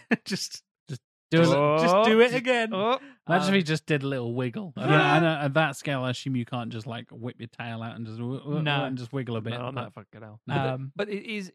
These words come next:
Speaker 3: but it is interesting. Anyone who's done, like, any sort of civilization video game will know that
Speaker 1: Yeah.
Speaker 3: you build up from scratch and then there's, you build your,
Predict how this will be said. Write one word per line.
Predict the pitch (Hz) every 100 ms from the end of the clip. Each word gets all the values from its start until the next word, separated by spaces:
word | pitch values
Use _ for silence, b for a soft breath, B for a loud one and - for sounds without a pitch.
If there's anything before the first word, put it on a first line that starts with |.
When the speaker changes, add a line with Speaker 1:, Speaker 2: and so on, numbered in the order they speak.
| -
Speaker 3:
but | 185
it | 208
is | 196 170
interesting. | 135 147
Anyone | 160 202
who's | 185
done, | 185 170
like, | -
any | 180
sort | 156 147
of | 139
civilization | 175 151 147 143 139 143 135 131
video | 139 127
game | 127 123
will | 123
know | 127 123
that | 120 -
Speaker 1:
Yeah. | 156 131 -
Speaker 3:
you | 147
build | 139 190
up | 180
from | 165
scratch | - 156
and | 147
then | 147
there's, | 151 143 135 _ _ -
you | 160
build | 175 190 170
your, | 170